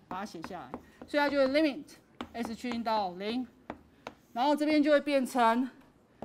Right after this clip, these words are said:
S一加 S 乘上 A，对不对？上面是 X。你要知道我为什么都要这样算，是因为一开始就发现零带进去是零加零，所以你分母是零没有办法这样做，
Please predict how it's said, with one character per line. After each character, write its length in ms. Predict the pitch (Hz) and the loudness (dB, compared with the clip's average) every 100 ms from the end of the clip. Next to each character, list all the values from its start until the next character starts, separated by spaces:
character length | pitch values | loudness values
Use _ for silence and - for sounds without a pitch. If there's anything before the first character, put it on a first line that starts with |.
| - | -8
S 500 | 240 254 - 220 185 - _ - - - | -6 -6 -8 -10 -10 -14 _ -18 -16 -12
一 220 | 269 269 | -6 -4
加 320 | - 269 254 | -2 0 0
S 420 | 254 208 214 - 190 | 0 -2 -4 -8 -10
乘 260 | 185 202 | -10 -10
上 220 | 190 233 214 | -6 -6 -6
A， 260 | 202 185 185 _ | -10 -10 -12 _
对 80 | |
不 80 | 240 | -2
对？ 220 | 269 269 - - - | 0 0 -4 -12 -16
上 200 | - 233 | -6 -6
面 140 | 226 | -6
是 140 | 214 190 | -8 -10
X。 400 | 165 180 - - - - _ _ _ _ _ _ _ - _ _ _ _ _ _ _ _ _ _ _ - | -12 -14 -20 -20 -20 -20 _ _ _ _ _ _ _ -20 _ _ _ _ _ _ _ _ _ _ _ 4
你 80 | 330 | 8
要 160 | 440 | 8
知 100 | - | 12
道 100 | 427 | 12
我 100 | 403 | 12
为 100 | 339 | 10
什 100 | 381 | 6
么 80 | 285 | 6
都 100 | 294 | 10
要 160 | 349 349 | 10 12
这 100 | 349 | 8
样 160 | 311 | 6
算， 280 | 311 339 311 | 4 4 2
是 140 | 302 | 0
因 120 | 302 311 | -2 4
为 160 | 302 | 6
一 60 | 302 | 6
开 180 | 302 294 | 0 -2
始 120 | 208 | -2
就 100 | 262 | -2
发 240 | 262 254 | 2 2
现 260 | 262 269 233 | 2 -2 -4
零 200 | 214 220 | -6 -2
带 160 | 247 | 0
进 100 | 240 | 0
去 160 | 240 247 | 0 -4
是 160 | 240 233 | -6 -6
零 180 | 196 | -6
加 300 | 202 214 208 | -4 -4 -2
零， 240 | 202 165 165 | -2 -8 -8
所 100 | 294 | -6
以 40 | |
你 120 | 311 | -6
分 180 | 254 302 | 0 0
母 120 | 285 220 | 0 -4
是 140 | 277 | -4
零 160 | 254 226 | -4 -2
没 60 | |
有 100 | 247 | -2
办 160 | 233 214 | 0 -2
法 60 | |
这 100 | 185 | -4
样 180 | 220 196 | -8 -8
做， 280 | 180 208 151 | -10 -12 -12